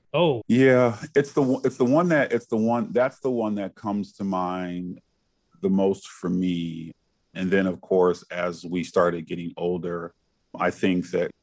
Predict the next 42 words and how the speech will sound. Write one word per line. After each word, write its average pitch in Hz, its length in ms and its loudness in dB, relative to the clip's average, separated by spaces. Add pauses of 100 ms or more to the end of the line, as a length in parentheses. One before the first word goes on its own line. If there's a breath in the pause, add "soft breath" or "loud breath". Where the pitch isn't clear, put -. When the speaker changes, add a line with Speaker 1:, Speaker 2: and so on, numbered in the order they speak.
Speaker 2:
once 92 240 -6
you 87 60 -10
get 90 80 -2
into 87 140 -4
high 85 180 -4
school, 85 680 -4
and 85 480 -8
so 90 120 4
you 104 260 4
kind 95 240 2
of 87 120 -4
know 87 140 -6
the 87 120 -12
community, 85 520 -6
right? 87 240 0
So - 140 0
you 90 140 0
know 90 120 -4
that 85 40 -4
Speaker 1:
Yeah. 170 120 2
Speaker 2:
there 87 120 0
were 87 80 0
different 90 280 -6
pockets 87 360 -4
who 92 140 -6
lived 90 280 -4
where, 90 600 2 (440 soft breath)
and 101 100 2
then 98 60 4
you 92 80 2
would 90 100 4
start 85 240 2
hearing 90 400 -2
different 85 320 -6
things. 90 500 -6 (200)
You'd 85 280 -6
hear 87 140 -2
people 82 300 -10
saying 98 340 0
different 87 300 -4
things, 90 680 -4
and 80 260 -8